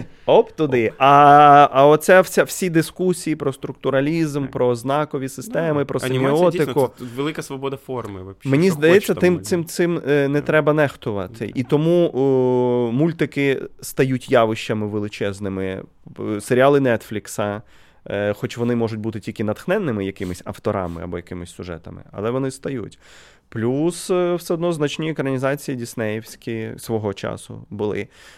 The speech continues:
Speaker 1: Е, мультик знімає начебто багато питань до, до точності, а, бо це абсолютно інше мистецтво,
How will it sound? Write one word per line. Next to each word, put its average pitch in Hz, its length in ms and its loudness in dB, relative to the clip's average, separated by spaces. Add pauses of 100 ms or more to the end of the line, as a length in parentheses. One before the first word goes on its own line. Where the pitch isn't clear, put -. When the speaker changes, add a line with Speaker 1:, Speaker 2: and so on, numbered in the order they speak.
(280)
Speaker 1:
Е, - 40 -4 (200)
мультик 208 580 0 (100)
знімає 170 440 4
начебто 160 920 2
багато 139 480 -4
питань 127 520 -4
до, 117 460 -2
до 117 140 -2
точності, 202 800 0 (440)
а, 123 560 2
бо 123 100 -2
це 135 380 2 (300)
абсолютно 123 800 -2 (440)
інше 196 560 0
мистецтво, 175 840 0